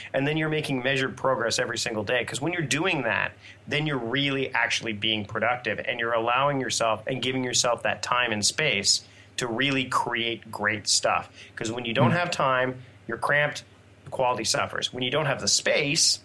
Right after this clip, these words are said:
Speaker 1: you're clustered and you're, you're claustrophobic, again, the quality suffers. You need to find that balance, and only you can do that.
Speaker 2: Right. So for a student, obviously, like, due dates are a very important thing.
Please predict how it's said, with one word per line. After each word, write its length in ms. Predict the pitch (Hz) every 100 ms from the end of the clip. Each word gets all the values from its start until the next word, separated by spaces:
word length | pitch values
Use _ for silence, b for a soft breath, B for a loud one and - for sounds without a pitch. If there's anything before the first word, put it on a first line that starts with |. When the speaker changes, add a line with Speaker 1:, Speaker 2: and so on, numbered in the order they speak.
| - -
Speaker 1:
you're 140 | 110 101
clustered 600 | - 147 147 - 147 127
and 140 | 123
you're, 120 | 113
you're 220 | 117 110 104
claustrophobic, 800 | - 139 131 104 180 175 135 - -
again, 320 | 143 165 135
the 60 | 104
quality 400 | - 117 113 101
suffers. 480 | - 127 123 - - B B -
You 100 | 127
need 160 | 151 151
to 60 |
find 340 | 139 139 135 127
that 180 | 107
balance, 440 | - 123 110 98 -
and 120 | 139
only 300 | 127 143 139 127
you 140 | 123
can 180 | 117 110
do 140 | 98
that. 220 | 90 - - - - - - -
Speaker 2:
Right. 400 | 131 113 107 - - - - -
So 280 | - 175 156
for 180 | 175 160
a 60 |
student, 560 | 139 - 220 180 135 - - - -
obviously, 360 | 147 135 151 131
like, 80 | 110
due 160 | 131
dates 240 | 135 127 127
are 80 | 113
a 40 |
very 160 | 117 113
important 380 | 110 127 107
thing. 400 | 107 135 131 131